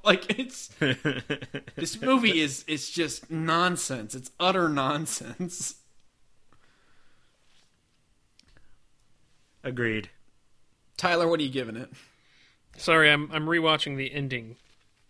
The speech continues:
Speaker 1: Okay.
Speaker 3: Because, <laughs> oh no, dang, 'cause this is the unrated version. Dang it, YouTube.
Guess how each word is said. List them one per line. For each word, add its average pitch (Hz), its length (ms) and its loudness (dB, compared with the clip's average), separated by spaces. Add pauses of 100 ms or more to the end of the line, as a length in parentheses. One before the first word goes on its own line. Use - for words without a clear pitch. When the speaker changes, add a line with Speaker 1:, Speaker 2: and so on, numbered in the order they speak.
(360)
Speaker 1:
Okay. 143 300 -4
Speaker 3:
Because, 269 340 2 (420)
<laughs> - 400 -6
oh 226 120 10
no, 277 160 4
dang, 294 220 2 (180)
'cause 277 140 0
this 269 180 -4
is 247 80 -8
the 269 100 -2
unrated 254 420 0
version. 127 300 -8
Dang 208 180 -2
it, 214 80 -6
YouTube. 214 340 -10